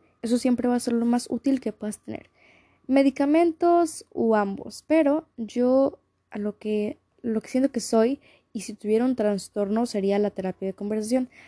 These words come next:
Siento que es más sincera, más honesta y sobre todo es un desahogo, un desahogo personal, perdón, que te va a servir más. Ahora, la terapia cognitiva conductual es un tipo de psicoterapia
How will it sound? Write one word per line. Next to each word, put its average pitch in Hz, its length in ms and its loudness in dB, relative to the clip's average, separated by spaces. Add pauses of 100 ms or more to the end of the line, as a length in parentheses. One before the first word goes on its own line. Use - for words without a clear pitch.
(120)
Siento 208 380 -2
que 220 80 0
es 208 100 0
más 226 200 0
sincera, 254 440 2
más 240 220 -2
honesta 226 340 -2
y 277 60 0
sobre 208 240 -2
todo 208 400 -2
es 208 180 -4
un 214 80 -6
desahogo, 233 580 0 (100)
un 226 120 -2
desahogo 226 440 0
personal, 196 420 -6
perdón, 214 340 -8 (640)
que 302 100 6
te 294 140 2
va 285 80 4
a 277 40 4
servir 311 260 6
más. - 320 -4 (520)
Ahora, 269 220 2
la 240 80 4
terapia 285 380 0
cognitiva 269 560 2
conductual 220 1040 -2 (560)
es 262 140 0
un 302 120 8
tipo 285 320 2
de 277 140 4
psicoterapia 226 800 -6